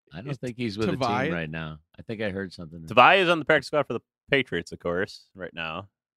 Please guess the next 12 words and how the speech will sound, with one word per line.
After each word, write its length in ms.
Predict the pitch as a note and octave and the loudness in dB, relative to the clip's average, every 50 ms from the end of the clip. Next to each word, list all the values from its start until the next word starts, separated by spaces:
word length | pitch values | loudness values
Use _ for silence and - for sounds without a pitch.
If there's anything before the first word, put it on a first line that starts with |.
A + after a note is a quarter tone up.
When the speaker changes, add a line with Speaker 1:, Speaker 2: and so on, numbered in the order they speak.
| _ _ _ _ | _ _ _ _
Speaker 3:
Um, 280 | F2+ F2 E2+ E2+ E2 E2+ | -10 -8 -6 -6 -6 0
Speaker 2:
Tavai 400 | D#3+ E3 E3 E3 E3 F#3 A3 A3 | 2 4 4 6 6 4 4 2
needs 240 | A3+ G#3+ F#3 - | 0 -4 -6 -6
to 80 | - F3 | -8 -4
be 240 | D3+ D#3+ D#3+ E3 E3 | 0 2 2 4 4
like, 320 | D#3+ D#3 D3 C#3+ C3 - | 4 4 4 2 2 0
uh, 380 | D3 C3+ B2+ B2 A#2+ A#2 A2 - - _ | 0 2 2 2 0 0 -2 -4 -8 _
what's 300 | - B2+ C3+ C#3 C3 - | -6 -2 -2 -2 -2 0
his 200 | C3+ B2 A#2+ A2+ - | -2 -2 -2 -4 -4
face, 400 | A#2+ A#2+ A#2 A#2 A2+ A2+ - - | -4 -2 -2 -2 -2 -4 -6 -8
James 340 | - - C3+ C3+ C#3 A#2+ - | -4 -2 -2 -2 -2 -4 -4
Harrison. 680 | C#3+ B2+ B2+ C3 C3 B2+ B2 - A#2+ A2+ A2+ A2 A2 | -2 0 2 2 2 0 -2 -4 -8 -8 -8 -10 -14